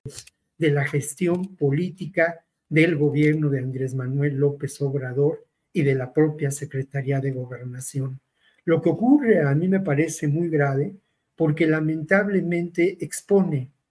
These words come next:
de manera muy clara cómo han permanecido en muchos ámbitos vinculados con la impartición de justicia, vinculados con las áreas de inteligencia del propio Estado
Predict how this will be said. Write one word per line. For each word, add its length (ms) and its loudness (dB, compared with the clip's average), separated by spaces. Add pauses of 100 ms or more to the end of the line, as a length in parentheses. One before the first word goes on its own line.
(380)
de 140 2
manera 420 2
muy 160 -2
clara 500 0 (420)
cómo 500 4
han 260 4
permanecido 1040 2 (280)
en 200 4
muchos 460 2
ámbitos 720 -2
vinculados 960 0 (220)
con 180 4
la 60 4
impartición 640 -2
de 80 0
justicia, 840 -4 (280)
vinculados 960 4
con 420 -2 (120)
las 380 -6
áreas 460 2
de 60 0
inteligencia 800 -4
del 200 -8
propio 360 -4
Estado 520 -4